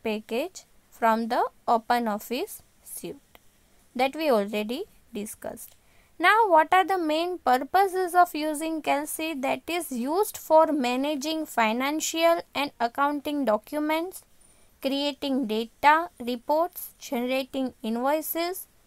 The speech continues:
analyzing data from scientific and statistical researches, and for doing variety of calculations on a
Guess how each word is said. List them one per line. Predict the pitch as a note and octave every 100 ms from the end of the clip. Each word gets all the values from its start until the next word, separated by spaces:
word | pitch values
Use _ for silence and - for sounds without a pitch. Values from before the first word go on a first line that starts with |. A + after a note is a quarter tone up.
| _ _ _ _ -
analyzing | A#3+ D4 D#4 D#4+ D4 E4 E4 D4+
data | D#4 D4+ D#4+ E4 E4+
from | - C#4 C#4 C4+
scientific | B3 A#3 A#3+ C#4+ D4 D#4 D4+ -
and | B3+ C4+
statistical | - B3 B3+ C#4+ - D4 C#4 D4+ C#4+ E4
researches, | F4+ D#4+ C4 A3 A3+ C4+ - _ _ _ _ -
and | D#4 F4+ G4 G4
for | - D#4+
doing | D4+ A#3+ C#4+ D4 B3+
variety | A#3 A#3+ C#4 C#4 C4+ B3+
of | A#3+ -
calculations | - G#3 G#3+ A#3+ A3+ G#3+ - A3 A3+ -
on | F#3 F#3+
a | G3